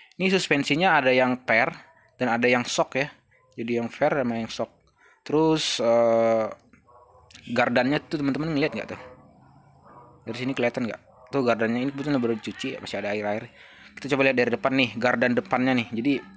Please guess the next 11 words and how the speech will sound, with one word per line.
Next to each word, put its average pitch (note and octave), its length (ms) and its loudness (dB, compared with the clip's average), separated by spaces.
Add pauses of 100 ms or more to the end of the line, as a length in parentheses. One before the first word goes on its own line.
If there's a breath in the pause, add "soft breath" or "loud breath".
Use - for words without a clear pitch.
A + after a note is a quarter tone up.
ini C#3+ 160 -2
kan, F3+ 320 -2
eh, B2 560 4
empat C3+ 240 -2
kali C3 240 0
dua B2 240 0
ya, D3+ 160 2 (240)
eh, C3 160 2
empat - 160 -4
kali B2+ 240 0
empat. C#3 240 0